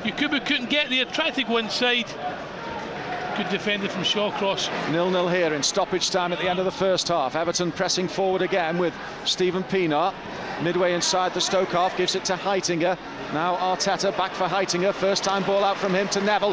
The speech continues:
Speaker 2: He's in space, right edge of the box. Neville's ball cut back inside the penalty area, but behind the three blue shirts inside
Speaker 1: Yeah.
Speaker 2: the box. It's picked up by Pienaar. Played for Baines, who's immediately challenged by Robert Huth.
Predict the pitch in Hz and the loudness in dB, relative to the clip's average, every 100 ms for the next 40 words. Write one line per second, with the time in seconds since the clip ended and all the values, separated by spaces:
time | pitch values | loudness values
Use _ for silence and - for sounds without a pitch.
0 | - - 170 208 202 - 214 208 214 220 | 0 0 2 2 2 2 2 4 2 2
1 | 214 214 208 208 226 226 - - - 214 | 2 2 0 2 2 2 -2 -2 0 2
2 | 226 233 - 220 226 - 269 247 - - | 4 2 2 4 4 2 0 2 0 2
3 | 233 220 233 233 220 196 226 190 196 214 | 0 2 2 2 2 2 2 4 4 4
4 | 208 214 - - - 208 151 240 254 202 | 2 2 2 0 0 0 2 4 4 2
5 | 208 202 196 226 214 214 226 - 220 233 | 0 0 2 2 2 2 2 2 2 2
6 | 220 214 208 220 185 185 - 185 156 - | 2 2 2 2 4 2 2 2 0 0
7 | 226 - - - - - 226 - 233 220 | -2 -2 -4 -6 -4 0 0 2 2 2
8 | 220 - 226 220 196 135 104 - - - | 2 2 2 4 4 2 -2 -8 -6 0
9 | 220 214 208 - 214 208 175 156 165 151 | 2 2 0 4 4 4 2 2 2 2
10 | 180 214 214 202 202 185 208 202 190 170 | 2 2 2 2 0 2 2 2 2 2
11 | 196 202 202 202 175 220 | 4 4 2 2 2 2